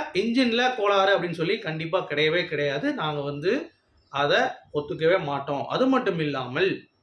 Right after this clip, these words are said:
இன்னொரு ஒரு மேஜரான பாயிண்ட் என்ன சொல்றாங்க அப்படின்னு பாத்தீங்கன்னா இது வந்து விபத்து அப்படின்றது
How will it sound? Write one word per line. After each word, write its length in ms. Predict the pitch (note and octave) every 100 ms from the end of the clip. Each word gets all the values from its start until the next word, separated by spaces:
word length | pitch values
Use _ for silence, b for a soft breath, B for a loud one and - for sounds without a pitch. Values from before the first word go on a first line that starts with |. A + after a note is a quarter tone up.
| _ _ _ _ -
இன்னொரு 240 | G3 B3+ G3+
ஒரு 80 | E3
மேஜரான 500 | G#3 C4 C4 C4 C4 G3+
பாயிண்ட் 260 | G#3 G#3+ F#3+
என்ன 100 | G3
சொல்றாங்க 320 | F#3+ F3 F3+
அப்படின்னு 260 | D#3+ D#3+ D3+
பாத்தீங்கன்னா 440 | C#3+ C#3+ B2+ B2 E3 A3+ b b b _
இது 260 | C#3+ G3 D4+ B3
வந்து 320 | F#3+ E3 F#3 A#3 B3 - E3+
விபத்து 420 | G#3 A3+ A#3+ A#3+ G#3 D3 - _ _ D#3
அப்படின்றது 600 | E3+ F#3+ D#3 D3+ G#3+